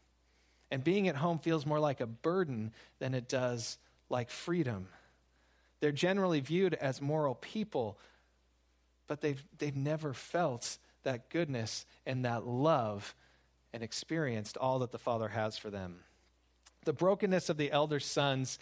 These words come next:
uh, heart is really revealed in his response to his brother's homecoming. People are telling him, "Hey, your brother's back. This is great, isn't it? He wants to turn around his life.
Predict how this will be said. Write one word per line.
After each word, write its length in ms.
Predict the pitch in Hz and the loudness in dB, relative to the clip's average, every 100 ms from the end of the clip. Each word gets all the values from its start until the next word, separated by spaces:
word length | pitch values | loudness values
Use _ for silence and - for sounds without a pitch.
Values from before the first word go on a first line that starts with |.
| - - - | -14 -20 -14
uh, 60 | - - | -14 -12
heart 640 | - - 160 127 110 - - - | -8 4 4 4 0 -6 -8 -10
is 200 | - 127 | -4 -2
really 180 | 160 180 | 2 2
revealed 480 | 156 135 143 151 139 | 0 0 2 2 2
in 80 | 127 | 0
his 220 | 135 123 | 0 -2
response 840 | 127 117 - 190 180 135 131 - - - _ | -4 -4 -2 2 2 2 0 -6 -12 -20 _
to 480 | - 143 139 135 131 - 131 - - - | -2 0 2 2 -2 -6 -18 -20 -20 -16
his 200 | - 139 | -4 -4
brother's 380 | 123 139 143 135 | 2 4 4 2
homecoming. 540 | 156 170 - 113 85 85 _ _ _ - _ _ - | 0 -2 -2 -4 -4 -10 _ _ _ -20 _ _ -4
People 340 | 190 180 185 | -2 2 2
are 40 | 156 | 2
telling 360 | - 180 180 | 2 2 4
him, 120 | 170 | 4
"Hey, 220 | 170 285 302 | 6 6 8
your 140 | 285 | 6
brother's 360 | 311 311 311 220 | 10 10 10 10
back. 380 | 311 320 294 | 10 12 10
This 160 | 330 277 | 6 4
is 160 | 285 220 | 2 0
great, 460 | - - 302 269 | 6 10 10 8
isn't 240 | 226 240 294 | 4 6 6
it? 120 | 302 | 6
He 120 | 262 | 6
wants 260 | 285 285 - | 6 4 4
to 80 | |
turn 280 | 254 - 294 | 2 2 4
around 260 | 277 277 262 | 6 6 6
his 180 | 254 233 | 4 4
life. 480 | 285 285 220 - | 6 8 8 4